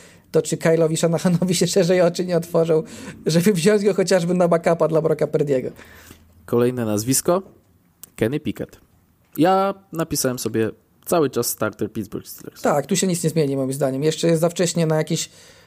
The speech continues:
Speaker 1: e, drastyczne decyzje o zmianie startera w Steelers, plus też Kenny Pickett, e,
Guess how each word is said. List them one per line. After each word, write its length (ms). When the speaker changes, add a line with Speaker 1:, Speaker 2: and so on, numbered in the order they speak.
Speaker 1:
e, 380
drastyczne 480
decyzje 400
o 40
zmianie 340
startera 420
w 160
Steelers, 540
plus 200
też 240
Kenny 260
Pickett, 580
e, 60